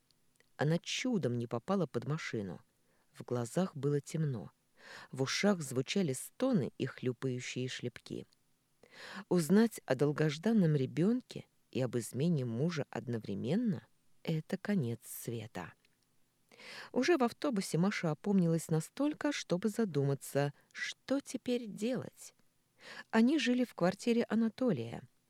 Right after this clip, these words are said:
и оставаться с ним она категорически не желала. Собрать вещи и уйти. Только куда? К родителям не вариант. Они, конечно, примут ее,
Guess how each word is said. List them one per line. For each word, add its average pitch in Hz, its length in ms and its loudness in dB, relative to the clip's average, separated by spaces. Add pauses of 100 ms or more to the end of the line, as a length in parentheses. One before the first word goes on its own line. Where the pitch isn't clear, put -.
и 120 100 0
оставаться 127 680 -4
с - 160 -12
ним 113 220 0 (260)
она 285 220 0
категорически 123 920 -4
не 139 220 0
желала. 110 600 -6 (600)
Собрать 123 560 -4
вещи - 360 -4 (140)
и 214 80 2
уйти. - 460 -2 (680)
Только 147 360 -2
куда? 147 440 -6 (920)
К - 80 -8
родителям 226 880 0
не 117 240 -4
вариант. 139 720 -6 (260)
Они, 294 240 2
конечно, 180 500 0
примут 208 420 0
ее, 113 320 -2